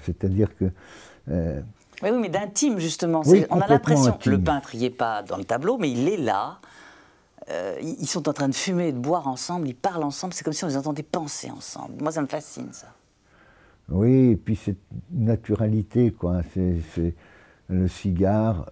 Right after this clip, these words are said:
Speaker 1: euh, évidemment le, le, le papier, qui est, qui est quand même l'outil préféré de Mallarmé, euh,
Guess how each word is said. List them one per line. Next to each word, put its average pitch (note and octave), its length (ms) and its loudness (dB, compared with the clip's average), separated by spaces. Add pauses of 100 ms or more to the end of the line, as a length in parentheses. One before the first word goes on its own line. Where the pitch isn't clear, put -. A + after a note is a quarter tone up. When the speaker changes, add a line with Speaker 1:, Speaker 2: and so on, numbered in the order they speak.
(160)
Speaker 1:
euh, - 120 -2
évidemment F#2 680 4
le, D#2 380 2
le, D2+ 200 -4
le E2+ 180 -2
papier, F#2+ 500 4
qui - 160 -2
est, C#2+ 480 -2
qui E2+ 60 -4
est D#2 100 -6
quand F2 100 0
même F#2 260 2
l'outil F#2 440 2
préféré F2+ 520 0
de F2 60 2
Mallarmé, E2+ 580 -2 (580)
euh, D#2+ 300 -2